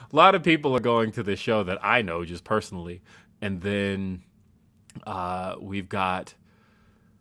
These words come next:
uh, just a lot going down on that show that should be fairly exciting. And really, uh, getting into the news around A E W,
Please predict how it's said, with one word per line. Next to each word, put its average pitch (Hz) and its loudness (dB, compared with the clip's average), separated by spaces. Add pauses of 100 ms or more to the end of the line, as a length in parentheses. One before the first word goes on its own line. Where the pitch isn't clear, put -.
(180)
uh, 104 -2
just 110 -2
a 135 4
lot 127 4
going 117 0
down 107 4
on 98 -2
that - -8
show 175 6
that 151 0
should 139 -10
be 160 -2
fairly 165 0
exciting. 185 -2 (200)
And 190 0 (280)
really, 117 4
uh, 98 -2
getting 127 0
into 123 -4
the 101 -6
news 185 0
around 110 0
A 104 -10
E 95 -12
W, 87 -10